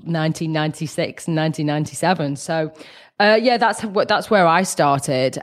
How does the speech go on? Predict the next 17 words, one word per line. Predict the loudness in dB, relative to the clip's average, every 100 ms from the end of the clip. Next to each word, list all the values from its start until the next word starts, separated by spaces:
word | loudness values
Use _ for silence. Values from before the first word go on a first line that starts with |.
| -4
And | -2 0 0 -2 -6 -10 _
I | 0 4 4 2 0 -2 _ -4
eventually, | 0 0 -2 -4 -2 -2
after | -2 -2
leaving | 0 0 2 0 0
there, | -2 -2 -2 -2 -6 -6
I |
had | -2 -2
a |
fallout | 0 0 2 0
with | -2
the | -6
producer. | -6 -2 -2 0 -2
Of | -2 -8
course | -6 -6 -6
I | -8
did. | -6 -4 -6